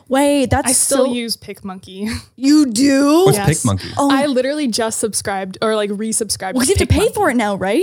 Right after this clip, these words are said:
Speaker 2: Yeah.
Speaker 1: Oh my God.
Speaker 2: PicMonkey?
Speaker 3: Yeah,
Speaker 2: It's
Speaker 3: what
Speaker 2: like a very user-friendly version of Photoshop for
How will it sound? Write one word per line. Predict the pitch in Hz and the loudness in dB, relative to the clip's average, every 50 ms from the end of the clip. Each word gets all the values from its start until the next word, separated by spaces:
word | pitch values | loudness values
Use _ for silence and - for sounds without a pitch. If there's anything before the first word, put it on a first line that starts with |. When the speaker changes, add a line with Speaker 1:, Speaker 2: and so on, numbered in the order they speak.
| 508 - - | -2 -4 -6
Speaker 2:
Yeah. | 214 202 175 170 180 - _ _ _ _ | -8 -8 -8 -10 -12 -16 _ _ _ _
Speaker 1:
Oh | 226 220 | -20 -14
my | 226 214 | -12 -10
God. | 185 - 208 202 202 196 185 | -8 -8 -8 -8 -8 -6 -4
Speaker 2:
PicMonkey? | 247 233 285 320 349 370 427 415 427 - _ _ _ _ _ _ _ _ _ - | -4 -2 -2 -2 -2 -2 -2 -4 -4 -6 _ _ _ _ _ _ _ _ _ -4
Speaker 3:
Yeah, | 117 123 110 | -2 0 0
Speaker 2:
It's | - - | 0 0
Speaker 3:
what | - 339 339 | 0 0 0
Speaker 2:
like | 339 | 0
a | 311 277 247 233 220 208 185 - - 233 _ _ _ _ _ _ _ _ _ _ _ _ _ _ _ _ _ _ _ _ _ _ _ - | 0 0 0 -2 -4 -6 -8 -12 -16 -20 _ _ _ _ _ _ _ _ _ _ _ _ _ _ _ _ _ _ _ _ _ _ _ -10
very | 214 277 311 302 311 311 311 311 302 302 294 285 - - _ _ _ _ - 226 | -4 -2 -2 0 0 0 -2 -2 -2 -2 -4 -4 -6 -10 _ _ _ _ -20 -8
user-friendly | 214 247 277 285 285 262 285 285 277 269 - - 247 240 240 240 233 233 226 226 | -4 0 0 2 2 0 0 0 -2 -2 -2 -2 -2 0 0 0 -2 -2 -2 -2
version | 220 196 208 208 208 196 208 220 208 208 196 | -2 -2 -2 -2 -2 -4 -4 -4 -4 -4 -4
of | - 208 202 196 196 190 - - - - - | -4 -4 -4 -4 -6 -8 -10 -14 -20 -20 -18
Photoshop | - - 214 202 196 196 202 190 - 214 190 185 - - | -10 -6 -6 -4 -4 -4 -6 -6 -6 -6 -6 -6 -8 -12
for | - - 208 196 190 190 185 185 180 180 180 175 180 180 175 170 | -12 -10 -8 -8 -6 -6 -6 -8 -8 -8 -10 -12 -12 -14 -16 -18